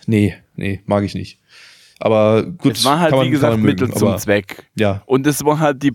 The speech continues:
Speaker 2: das Plot hin, den Plot hinlegen, das wollen wir machen, das ist das Ziel vom Roman, vom Anime, was auch immer.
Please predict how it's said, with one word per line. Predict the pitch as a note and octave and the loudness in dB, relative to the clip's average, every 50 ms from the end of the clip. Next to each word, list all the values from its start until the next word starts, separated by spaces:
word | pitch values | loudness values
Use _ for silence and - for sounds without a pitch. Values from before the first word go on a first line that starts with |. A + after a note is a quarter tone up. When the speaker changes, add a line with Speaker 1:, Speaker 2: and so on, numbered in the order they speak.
| _ _ | _ _
Speaker 2:
das | - C3+ A#2+ - | 0 0 0 0
Plot | _ - C#3 C3 B2 - - | _ -2 0 0 0 0 -2
hin, | C#3 B2+ A#2+ A#2 A2 F#2 - | 0 0 2 0 -2 -2 -2
den | B2+ A#2+ G2+ | -2 -2 0
Plot | - B2+ B2 A#2+ - | 0 0 0 0 0
hinlegen, | C#3+ B2+ A#2 A2+ A2+ A2+ G#2+ G#2 G#2 G2 | 0 0 2 4 4 4 2 2 0 0
das | - C3+ B2 - | 0 0 0 2
wollen | B2+ B2 B2 A#2+ | 0 0 2 2
wir | A#2 | 2
machen, | A2 A2 A2 G#2 G#2 G#2 G2 | 2 2 0 0 -2 -2 0
das | C3+ C#3 B2+ | 0 0 0
ist | A#2 A#2 A#2+ | -2 -4 -6
das | G#2+ - - | -6 -6 -8
Ziel | - A#2+ B2 B2 B2 | -2 2 2 2 2
vom | A#2 - A#2+ A2 | 2 0 -4 -4
Roman, | G#2 - A2 G#2+ A2 G#2+ A2 A2 A2 G#2 | -4 -4 -2 0 2 2 2 0 0 -2
vom | A#2 G#2 - | -4 -4 -2
Anime, | C#2+ G#2 A2 A2 G#2 G#2 G#2+ G2 | 0 0 0 0 2 0 0 0
was | G#2 G2+ - | 0 -2 -2
auch | G2 F#2+ | -4 -4
immer. | G2 F#2 F#2 F2 E2+ | -4 -4 -4 -6 -8